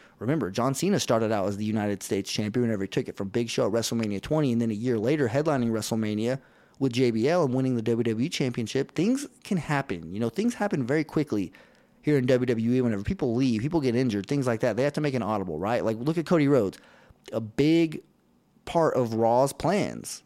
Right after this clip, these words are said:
for the next year. He's gone. Just like that. You have to think. You have to adjust on the fly and pivot. And obviously, who knows? Maybe they pivoted to splitting up Judgment Day or whatever, you know, getting Edge utilized somewhere else, or maybe just, you know, they had to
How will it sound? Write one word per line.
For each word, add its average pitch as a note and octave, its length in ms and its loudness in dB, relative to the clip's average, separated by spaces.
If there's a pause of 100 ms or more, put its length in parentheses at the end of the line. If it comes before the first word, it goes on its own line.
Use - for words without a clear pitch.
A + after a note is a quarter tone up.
(200)
for - 140 0
the A#2 140 2
next A#2 280 -2
year. G#2 260 -2
He's B2 120 -4
gone. C3+ 460 -2
Just - 180 2
like B2+ 140 2
that. C#3 180 4
You A#2 80 2
have D3 140 2
to - 80 -2
think. D3 260 2
You D3 60 2
have D#3 80 -2
to A#2 60 4
adjust B2 300 0
on B2 100 2
the G#2 60 -2
fly B2+ 400 -2 (640)
and A#2+ 200 -2
pivot. D3 420 2
And G#2 180 -6
obviously, A2 520 -2
who A#2+ 160 0
knows? C3+ 260 2
Maybe A2 160 2
they A2+ 100 2
pivoted A#2 380 0
to G#2+ 60 -4
splitting B2+ 400 2
up B2+ 100 0
Judgment B2 360 2
Day G#2 160 2
or G#2 100 2
whatever, G2+ 320 0
you G2 100 0
know, A2 140 0
getting A#2 320 0
Edge A2 400 0 (400)
utilized A#2+ 440 2
somewhere A2 320 2
else, D#3 260 2
or A#2+ 40 0
maybe B2 180 2
just, A2+ 340 -4
you G#2 120 -6
know, A2+ 140 2
they B2 100 2
had C3+ 240 0
to C3+ 80 0